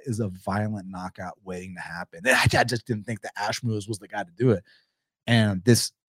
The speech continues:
below average guy, Ashmoos, like, doesn't just knock him out, y'all, like,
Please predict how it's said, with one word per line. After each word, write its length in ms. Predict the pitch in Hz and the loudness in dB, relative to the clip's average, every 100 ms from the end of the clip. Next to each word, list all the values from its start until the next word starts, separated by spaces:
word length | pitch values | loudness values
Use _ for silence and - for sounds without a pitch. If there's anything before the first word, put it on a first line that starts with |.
| _ _ | _ _
below 400 | 104 98 131 117 | 4 10 12 12
average 480 | 101 117 117 107 95 | 10 6 6 4 2
guy, 300 | 113 120 107 - | 2 4 4 6
Ashmoos, 680 | 120 123 - 104 98 92 - _ _ - | 8 8 4 0 0 -4 -10 _ _ -2
like, 260 | 95 87 _ | -2 -2 _
doesn't 240 | - 233 294 | 6 6 8
just 140 | 165 | 8
knock 320 | 120 131 131 | 8 6 4
him 120 | 98 110 | 0 -2
out, 200 | 107 95 | -2 -2
y'all, 220 | 95 98 | -4 0
like, 300 | 104 98 | 0 0